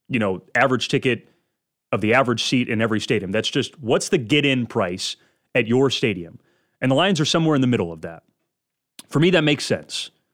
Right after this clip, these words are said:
Downtrodden franchise, haven't won a playoff game since nineteen ninety-two. You know, they play in a newer stadium. They're in a semi-decent market. Whatever. If it's an average of thirty percent increase,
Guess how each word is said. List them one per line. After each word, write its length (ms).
Downtrodden 540
franchise, 640
haven't 180
won 100
a 60
playoff 380
game 440
since 240
nineteen 300
ninety-two. 720
You 80
know, 160
they 120
play 160
in 80
a 40
newer 220
stadium. 640
They're 100
in 60
a 40
semi-decent 840
market. 520
Whatever. 320
If 120
it's 140
an 80
average 420
of 100
thirty 380
percent 440
increase, 720